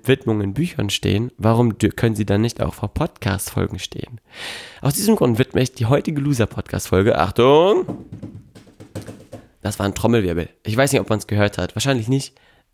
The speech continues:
Ähm, ich widme die heutige Folge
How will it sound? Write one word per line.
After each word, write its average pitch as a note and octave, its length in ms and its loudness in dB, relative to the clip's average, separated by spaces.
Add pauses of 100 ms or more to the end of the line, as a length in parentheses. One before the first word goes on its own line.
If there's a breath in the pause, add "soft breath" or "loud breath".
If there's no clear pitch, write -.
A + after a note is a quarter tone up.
(100)
Ähm, A2+ 560 4 (380)
ich C3 180 2
widme E3 200 4
die C#3 140 2
heutige D3 280 4
Folge B2 380 4